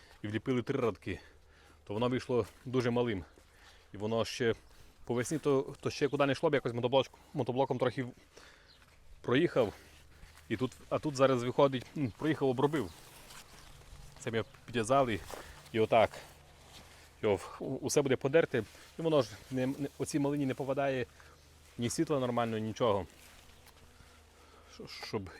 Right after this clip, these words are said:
ягода буде дробніша. Тут вона така стянута.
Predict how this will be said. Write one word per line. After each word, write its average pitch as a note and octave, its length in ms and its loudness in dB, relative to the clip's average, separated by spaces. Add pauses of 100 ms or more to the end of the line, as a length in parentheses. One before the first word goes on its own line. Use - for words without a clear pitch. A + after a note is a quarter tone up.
(160)
ягода A2 320 4 (120)
буде A2+ 320 -4 (340)
дробніша. A2 600 -4 (400)
Тут G#2 120 -8
вона G2+ 160 -2
така G#2 220 -2
стянута. A2 680 2